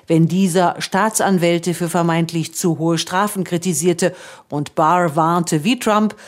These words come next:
vor möglichem Betrug durch eine Ausweitung der Briefwahl. Doch zuletzt war der Präsident unzufrieden mit seinem Minister,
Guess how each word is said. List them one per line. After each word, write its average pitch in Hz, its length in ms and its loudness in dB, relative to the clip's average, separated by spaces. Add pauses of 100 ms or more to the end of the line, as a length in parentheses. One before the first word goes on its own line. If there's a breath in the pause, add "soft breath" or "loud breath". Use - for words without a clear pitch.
(100 loud breath)
vor - 160 -2
möglichem 170 560 0
Betrug 202 500 0
durch 175 240 -2
eine 180 280 0
Ausweitung 160 640 -2
der 170 100 0
Briefwahl. 147 560 -8 (360 loud breath)
Doch 175 140 -2
zuletzt 285 640 -2
war 190 100 0
der 196 120 2
Präsident 190 560 0
unzufrieden 226 680 2
mit 160 140 0
seinem 170 280 2
Minister, 170 440 2